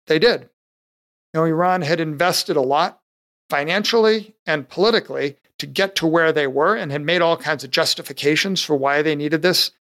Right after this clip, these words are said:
uh, nuclear program as a point of national pride and sovereignty, right? So they weren't going to just trade it away for nothing.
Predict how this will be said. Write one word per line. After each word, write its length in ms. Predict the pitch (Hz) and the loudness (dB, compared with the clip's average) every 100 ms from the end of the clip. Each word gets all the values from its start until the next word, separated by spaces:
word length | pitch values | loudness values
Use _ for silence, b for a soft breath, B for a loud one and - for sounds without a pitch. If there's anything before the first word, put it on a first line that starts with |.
| _ _ _ _ 160 | _ _ _ _ -2
uh, 300 | 147 139 - | 0 0 -4
nuclear 580 | 147 160 180 175 165 143 | -2 0 2 2 2 2
program 680 | - 160 165 202 214 214 - | 0 0 2 0 0 -2 -2
as 240 | 147 139 | -2 0
a 120 | 139 | -4
point 400 | - - 175 175 | -4 -2 -2 0
of 260 | 151 131 - | -2 -2 -8
national 420 | 151 147 143 151 135 | -4 -2 -2 -2 -4
pride 420 | - 147 175 156 | -2 0 0 -2
and 160 | 131 | -4
sovereignty, 720 | - - 143 170 202 208 240 - _ _ _ _ - | -2 -2 0 0 -2 -4 -8 -12 _ _ _ _ -6
right? 260 | 139 202 - _ _ _ _ - | -2 -2 -6 _ _ _ _ -8
So 460 | - 190 180 170 - _ | -2 2 2 -2 -8 _
they 160 | 165 208 | 2 4
weren't 340 | 196 202 196 | 4 2 0
going 180 | 170 165 | 0 0
to 60 | 151 | 0
just 280 | 170 165 - | -2 -2 -2
trade 240 | - 180 | 0 2
it 80 | 165 | 4
away 260 | 151 147 143 | 4 2 0
for 180 | - | -4
nothing. 360 | 135 127 - | -12 -14 -14